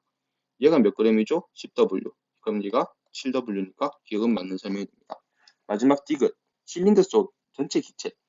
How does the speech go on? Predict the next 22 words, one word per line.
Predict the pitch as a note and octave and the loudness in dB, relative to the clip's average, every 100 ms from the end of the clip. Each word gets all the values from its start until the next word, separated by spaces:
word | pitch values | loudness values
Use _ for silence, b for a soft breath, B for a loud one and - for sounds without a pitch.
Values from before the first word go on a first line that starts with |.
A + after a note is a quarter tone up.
| _ _ | _ _
H | - F#3+ - G3+ | 2 2 2 -2
기체는 | F#3 F3 D3 | -2 -2 0
전체 | C#3+ C3+ | 0 -2
기체 | A2 - | -6 -8
개수를 | A#2 - A#2 | -6 -2 0
구했죠? | G#2 G2+ D3+ D3 - | 0 0 0 0 -2
칠십이 | - C3+ - - | -6 -4 -4 -6
개. | - - - _ | -8 -10 -10 _
분자량 | - A2 C3 C3 | -2 0 0 -2
일이, | C#3+ C#3+ | -2 -2
원자량 | A#2 C#3 D#3+ A#2+ | 2 2 2 0
일이니까 | D#3 D3+ C#3 A2 D3 - | -4 -2 0 0 -4 -4
곱하기 | - G#2+ G#2 - | -6 -6 -6 -10
일. | G#2 - _ _ _ _ | -14 -14 _ _ _ _
원자량이죠. | G#2+ G2+ B2 D3 G2 A#2 - _ _ _ _ _ _ _ - _ | -10 -2 0 0 -2 -6 -10 _ _ _ _ _ _ _ -20 _
분자량이 | A2+ A2+ A2 G2 | -2 0 -2 -4
아니고. | - G2 | -8 -10
그 | F#2+ | -6
다음에 | G#2+ G#2+ B2+ | -2 2 2
이제 | A#2 | 0
탄소. | A2+ G#3+ G#3 - - b b b b | -2 0 0 0 -4 b b b b
탄소는 | - G3+ G#3+ G3+ F#3 | -2 0 2 4 4